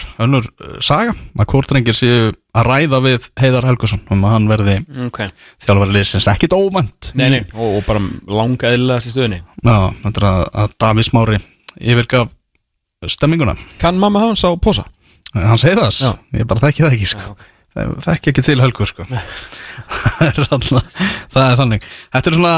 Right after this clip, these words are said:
Speaker 1: já, þessar svona helstu, helstu fréttir í, eh,
Speaker 2: Við erum náttúrulega svolítið á miðöldum núna þegar kemur svona á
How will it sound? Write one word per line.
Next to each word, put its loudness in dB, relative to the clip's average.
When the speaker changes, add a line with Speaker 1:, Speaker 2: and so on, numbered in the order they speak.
Speaker 1:
já, 2
þessar 2
svona 4
helstu, 0
helstu 0
fréttir 0
í, 4
eh, 2
Speaker 2:
Við -2
erum 2
náttúrulega 2
svolítið 2
á 2
miðöldum 0
núna 2
þegar 2
kemur 0
svona 2
á 4